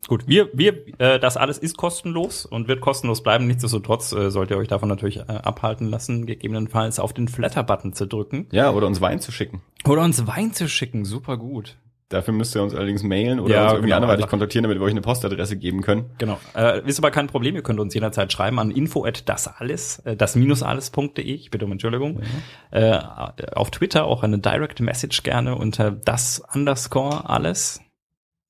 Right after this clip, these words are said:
Speaker 2: Und Facebook.
Speaker 1: Und
Speaker 2: Ja, dann noch.
Speaker 1: Facebook, ja, das irgendwas mit alles Podcast.
Speaker 2: <laughs>
Speaker 1: Ja,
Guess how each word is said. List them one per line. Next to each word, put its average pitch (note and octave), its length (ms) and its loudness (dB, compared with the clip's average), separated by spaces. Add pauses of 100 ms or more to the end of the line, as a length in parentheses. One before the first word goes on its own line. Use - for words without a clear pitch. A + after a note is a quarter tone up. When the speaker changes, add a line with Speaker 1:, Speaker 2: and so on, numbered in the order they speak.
(680)
Speaker 2:
Und G2 160 -12
Facebook. F#2 400 -6
Speaker 1:
Und - 20 2
Speaker 2:
Ja, B2+ 120 4
dann - 20 4
noch. - 40 6
Speaker 1:
Facebook, G#2 340 2
ja, G2+ 260 2
das A2 280 2
irgendwas A2+ 320 2
mit G#2+ 100 0
alles G2 220 0
Podcast. - 560 -4 (140)
Speaker 2:
<laughs> G4+ 60 4 (640)
Speaker 1:
Ja, A2 140 2